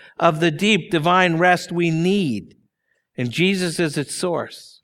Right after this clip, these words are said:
When Jesus calls you to rest, he's calling you to take time off, physical and mental time off from work on a regular basis. But there's another level of rest, a much deeper level.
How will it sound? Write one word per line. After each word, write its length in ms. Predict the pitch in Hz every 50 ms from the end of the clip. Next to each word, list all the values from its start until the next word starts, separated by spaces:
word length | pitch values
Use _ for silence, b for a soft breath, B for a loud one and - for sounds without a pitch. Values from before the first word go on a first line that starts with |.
| b b b b b b b b b b b b b
When 140 | 170 170
Jesus 400 | 156 - 214 240 247 226 233 202
calls 360 | - - 220 226 233 214 196 -
you 120 | 214 202
to 80 | 190 185
rest, 340 | 190 208 202 185 - -
he's 160 | - 185 156 -
calling 320 | - - 208 214 214 214
you 100 | 214 202
to 100 | 170 156
take 340 | 151 - 208 214 226 220 220
time 320 | - 208 202 202 196 190 190
off, 200 | 180 160 139 - B B B B _
physical 640 | _ - 247 254 220 208 233 214 - 220 226 220
and 280 | - 175 180 170 170 170
mental 500 | 185 196 202 196 - 202 196 196 185 B B B B -
time 320 | - 190 202 202 196 185
off 240 | 185 185 185 175 -
from 160 | 196 175 175
work 280 | 175 180 180 175 180 185
on 80 | 170
a 80 | 160 156
regular 400 | 160 170 175 170 175 175 165 160
basis. 540 | 151 160 160 170 175 170 - 143 127 120 - B B B B B _
But 160 | - 180 160
there's 200 | 196 185 170 151
another 720 | 175 165 170 180 196 214 233 226 226 220 208 208 208 220 202
level 440 | 180 165 180 190 190 175 190 185 185
of 200 | 170 165 151 151
rest, 340 | 156 160 165 160 151 - -
a 60 | 147
much 340 | 139 151 165 156 - - -
deeper 580 | - 170 170 165 - 160 151 151 - - - _ _
level. 540 | 151 147 151 160 151 131 117 101 95 b